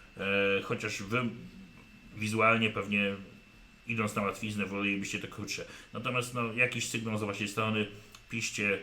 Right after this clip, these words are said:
e, co chcecie za tydzień, jaki system i, e, i tyle na dzisiaj. Pozdrawiam was, trzymajcie się,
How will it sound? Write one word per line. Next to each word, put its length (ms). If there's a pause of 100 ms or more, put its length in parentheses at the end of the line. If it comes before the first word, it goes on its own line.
(260)
e, 300
co 120
chcecie 340
za 140
tydzień, 300
jaki 240
system 460
i, 260 (520)
e, 520
i 120
tyle 260
na 120
dzisiaj. 540
Pozdrawiam 440
was, 140
trzymajcie 460
się, 260